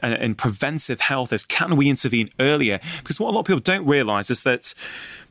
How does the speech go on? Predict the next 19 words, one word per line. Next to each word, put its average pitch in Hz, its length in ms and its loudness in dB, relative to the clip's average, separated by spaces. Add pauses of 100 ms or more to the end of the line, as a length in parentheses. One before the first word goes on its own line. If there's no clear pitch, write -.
(260)
let's 160 300 4
say 180 120 0
you've 143 200 0
not 139 400 2
got 151 260 0 (200)
type - 220 0
two - 120 0
diabetes 120 540 2
yet, 101 380 -2
but 135 120 -2
if - 240 -2
your 220 260 0
insulin 165 460 2
levels 110 180 0
are 107 60 0
starting 123 260 0
to - 80 -2
go 113 240 0
up, 98 260 -2